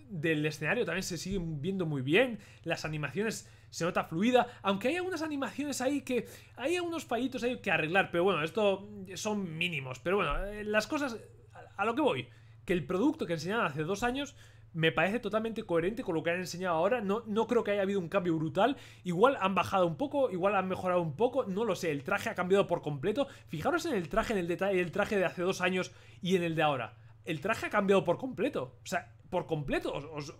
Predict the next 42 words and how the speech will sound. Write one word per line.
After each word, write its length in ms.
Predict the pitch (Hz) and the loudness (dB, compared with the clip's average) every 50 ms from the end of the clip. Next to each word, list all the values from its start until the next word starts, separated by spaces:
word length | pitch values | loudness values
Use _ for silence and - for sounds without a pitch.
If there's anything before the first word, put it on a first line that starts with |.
| - | -6
os, 260 | 170 160 156 - - 269 - | -6 -6 -6 -6 -12 -10 -8
os 160 | 175 156 135 | -6 -6 -4
digo 200 | 123 151 190 247 | 0 6 6 8
de 60 | 233 185 | 8 6
verdad. 380 | 156 139 135 160 202 202 - - - - - - - | 4 0 0 0 0 0 -2 -6 -16 -20 -20 -14 -6
Y 140 | 185 170 226 | -2 0 0
eso 120 | 247 339 | 0 0
no 80 | 330 320 | -2 -4
es 80 | - | -4
un 140 | - 180 165 | -4 -2 0
downgrade. 400 | 165 233 320 277 220 160 139 - - | 2 2 2 2 0 0 -2 -2 -4
A 80 | 151 | -4
mí 120 | 151 170 226 | -2 -2 -2
me 100 | 294 330 | -2 0
gusta 300 | 269 285 311 - - 240 | -2 -2 -2 -2 -2 -4
más 140 | 226 220 180 | -2 -2 -4
el 140 | 202 175 | -6 -4
traje 260 | 156 208 226 - - 202 | -2 -2 -2 0 0 2
de 60 | 185 | 2
ahora 220 | 185 202 202 185 | 4 4 4 2
que 80 | - 175 | 0 -2
hace 140 | 147 151 160 | -2 0 2
dos 180 | 160 156 - | 2 2 2
años. 340 | 202 262 247 156 127 - - - - - - - | 0 0 0 -4 -6 -10 -12 -18 -20 -20 -16 -8
Muchísimo 540 | - 156 151 160 - - 285 285 277 196 156 | -4 -2 -2 -2 0 0 0 0 -2 -2 -4
más. 240 | 139 127 123 - - - - - - - | -4 -6 -6 -8 -12 -20 -20 -20 -16 -4
Pero 140 | - 185 185 | 0 0 2
bueno, 200 | 220 277 233 170 - - - - - - - | 2 2 0 -2 -4 -10 -18 -20 -20 -16 -4
esos 220 | - 190 202 202 254 | -2 -2 -2 -2 -4
son 140 | 269 202 196 | -6 -6 -2
cambios 340 | - 226 262 285 311 220 | 0 0 0 0 -2 -4
artísticos. 600 | 175 139 131 - 233 247 - - 160 135 147 131 156 | -4 -8 -6 -4 -4 -4 -2 -4 -6 -8 -8 -8 -8
Es 140 | 185 170 - | -10 -6 -2
que 120 | - 220 | -2 0
hay 140 | 190 190 202 | 2 0 0
que 80 | 196 | 0
diferenciar 420 | 277 269 - 214 190 180 160 202 233 | -2 -2 -2 -4 -4 -4 -2 -2 -2
un 80 | 226 | -2
poco 140 | 196 247 226 | -2 -2 0
los 140 | 190 156 - | -2 -2 -2
cambios 260 | - 202 202 226 214 | -2 -2 -2 0 -2
artísticos 560 | 214 208 - 233 226 - - - 285 269 - | -2 -2 -4 -6 -8 -6 -6 -4 -4 -4 -6